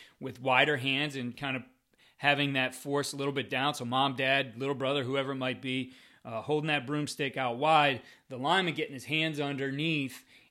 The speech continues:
and then moving, not with the hands to force it up, but the hips, driving the hands up and getting those hips rolled underneath.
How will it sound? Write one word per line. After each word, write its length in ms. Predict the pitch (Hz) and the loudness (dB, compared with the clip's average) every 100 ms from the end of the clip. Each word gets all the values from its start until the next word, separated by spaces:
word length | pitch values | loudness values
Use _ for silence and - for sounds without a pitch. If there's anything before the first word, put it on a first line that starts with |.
| - | -8
and 240 | 143 143 | -6 -2
then 300 | 139 135 127 | 0 0 -2
moving, 500 | 131 175 202 185 175 | -2 2 2 2 -2
not 240 | 151 196 226 | 0 -2 2
with 160 | 214 | 2
the 100 | 214 | 2
hands 600 | 156 160 156 117 120 - - | -4 0 0 -2 -8 -16 -12
to 80 | 143 | -12
force 340 | - 135 123 | -8 -6 -6
it 80 | 139 | -4
up, 180 | 127 - | -4 -4
but 200 | 135 117 | -10 -8
the 80 | 117 | -8
hips, 560 | 101 156 131 - - | 4 6 4 0 -12
driving 480 | 135 123 139 160 160 | -8 2 6 6 6
the 60 | 143 | -2
hands 360 | 135 143 123 | -2 -2 0
up 180 | 156 139 | 2 2
and 140 | 131 123 | 0 0
getting 220 | 151 143 | 0 0
those 180 | 123 - | -4 -2
hips 260 | 160 - | -4 -4
rolled 360 | 127 135 131 123 | -4 -2 -2 -4
underneath. 720 | 127 117 117 156 135 117 - | -8 -6 -2 0 0 -2 -10